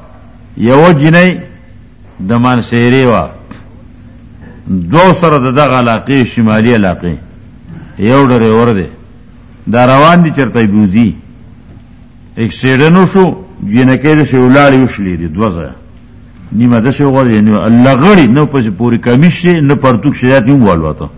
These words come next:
لغړې پرتې دي. او پسې ګاډی چې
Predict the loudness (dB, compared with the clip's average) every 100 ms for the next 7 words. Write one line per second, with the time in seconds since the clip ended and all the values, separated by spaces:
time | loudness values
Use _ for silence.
0 | -20 -20 -12 -6 -4 0 0 -2 -6 -20
1 | -20 -12 -10 -6 -6 -6 -10 -18 -20 -20
2 | -20 -16 -10 -2 -2 0 2 4 4 2
3 | 2